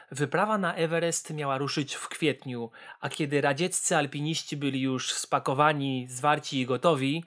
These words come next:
to dziesiątego marca w Tybecie wybuchło powstanie. Ten pokojowy, uduchowiony naród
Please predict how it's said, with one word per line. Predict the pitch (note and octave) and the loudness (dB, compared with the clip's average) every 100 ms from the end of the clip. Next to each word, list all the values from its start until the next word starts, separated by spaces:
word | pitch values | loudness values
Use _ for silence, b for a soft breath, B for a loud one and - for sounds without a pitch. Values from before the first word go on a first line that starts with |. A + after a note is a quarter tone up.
| B B - | B B -4
to | D3+ | 0
dziesiątego | D3 E3 D3 G#3+ G3+ | 2 0 0 2 2
marca | D#3 E3+ - | 2 0 0
w | D3 | -2
Tybecie | - C#3 D3 D3+ | -2 -2 -2 -2
wybuchło | B2+ C3 C3 D3 C3 | 0 0 0 2 2
powstanie. | C3+ - - B2+ A#2+ A2+ G#2+ - _ _ | 2 2 2 0 0 -4 -6 -12 _ _
Ten | F3+ D#3+ | -4 0
pokojowy, | E3+ D#3+ E3 D#3+ F3 E3 F3 F3 | 0 2 2 4 2 2 0 0
uduchowiony | E3 D3+ C#3+ D3 C3+ D3+ D3 | 0 -2 0 0 2 2 0
naród | C#3 D3 D3 D3 D3 | 2 0 0 -2 -6